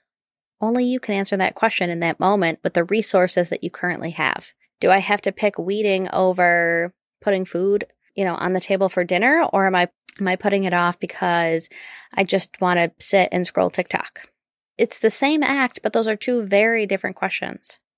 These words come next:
And not to say that scrolling on TikTok is a bad thing. You know, everyone needs rest and relaxation and decompress time.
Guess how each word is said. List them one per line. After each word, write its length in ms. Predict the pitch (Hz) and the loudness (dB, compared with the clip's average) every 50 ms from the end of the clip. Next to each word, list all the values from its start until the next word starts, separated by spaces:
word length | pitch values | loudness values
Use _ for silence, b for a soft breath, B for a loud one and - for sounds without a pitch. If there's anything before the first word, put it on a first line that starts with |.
| _ | _
And 120 | - 240 262 | 2 2 4
not 180 | 262 269 269 - | 4 2 2 0
to 80 | 254 | -2
say 280 | 240 - - 240 247 247 | -2 0 2 2 2 2
that 180 | 220 208 - - | 2 0 0 -2
scrolling 400 | - - - 226 226 226 220 208 | -4 -6 -4 -4 -4 -4 -4 -4
on 80 | 202 | -4
TikTok 520 | 196 - - 233 - - 196 185 190 - 202 | -4 -4 -6 -4 -2 0 0 0 0 0 0
is 100 | 196 190 | 2 2
a 80 | 175 | 0
bad 420 | 165 - 185 180 190 190 180 175 - | 0 0 0 2 2 2 0 0 0
thing. 420 | 214 214 220 208 190 202 214 208 | 2 4 4 4 2 0 -2 -4
You 120 | - - | -2 -2
know, 100 | 180 180 | -2 0
everyone 440 | 180 - 190 185 196 196 190 185 180 - _ | 0 0 0 2 2 0 0 0 -2 -6 _
needs 460 | - 185 180 185 190 190 185 180 - B B B B B B B B B - | -6 -4 -2 0 0 0 -2 -4 -6 B B B B B B B B B -2
rest 420 | 170 175 185 - - - - - - - | 0 0 0 0 -4 -10 -12 -12 -10 -8
and 100 | 185 180 | -6 -2
relaxation 800 | 175 180 180 175 185 180 - - 175 175 - - 180 170 165 - | 0 2 2 2 2 2 0 0 -2 0 0 0 0 0 0 -2
and 180 | - 175 175 | -2 -2 -2
decompress 560 | 165 170 175 170 - - 160 - 185 214 208 | -2 -2 -4 -4 -6 -10 -4 0 0 0 0
time. 360 | - - - - - - - | -2 -6 -6 -6 -6 -8 -10